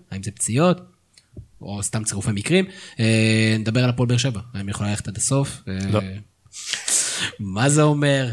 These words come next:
Speaker 1: עם מי היא תלך עד הסוף? מה השינויים שהם עשו בכלל מהשנה שעברה? גם מבחינת ציפיות, גם מבחינת, אה, מה שקרה ב-, במועדון. אה, נדבר על הפיד הצהוב, או בכלל, על הרשתות החברתיות, ואיך לוקחים את זה למקום טוב.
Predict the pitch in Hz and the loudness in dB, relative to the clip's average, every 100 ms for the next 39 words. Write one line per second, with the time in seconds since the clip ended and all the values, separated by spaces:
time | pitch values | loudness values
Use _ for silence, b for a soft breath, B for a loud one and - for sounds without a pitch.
0 | 120 - - 95 123 156 160 147 143 135 | -8 -16 -14 -2 2 2 2 -2 0 0
1 | 123 143 135 120 123 120 110 127 127 110 | 2 2 0 0 0 2 0 0 0 -2
2 | - 156 151 104 98 104 107 - 95 101 | 0 0 0 -4 -6 -6 -4 -4 -6 -4
3 | 165 175 143 107 104 - 117 - - 98 | -2 -2 -4 -10 -12 -8 -4 -4 -4 -4
4 | 143 101 92 98 - 101 101 - 92 95 | -2 -4 -8 -12 -12 -10 -10 -8 -8 -4
5 | 107 117 98 101 101 95 92 92 B B | -2 -2 -4 -4 -4 -4 -6 -10 B B
6 | B B 104 101 98 98 95 98 175 190 | B B 0 2 4 4 4 4 4 2
7 | B B 117 117 113 113 123 113 139 127 | B B 0 2 2 2 0 0 -2 -2
8 | - 123 180 - 104 101 - 120 107 87 | 0 0 0 0 -2 -2 0 0 0 -2
9 | 95 92 - 120 131 - 117 113 113 113 | -8 -4 0 2 2 0 0 0 -2 0
10 | 127 123 104 107 101 98 95 _ _ _ | 2 2 0 -2 0 -2 -6 _ _ _
11 | _ - 120 - 104 - 117 107 98 95 | _ -2 0 0 -4 0 0 2 0 0
12 | 98 113 98 95 - 107 139 | 0 0 -2 -4 -2 0 2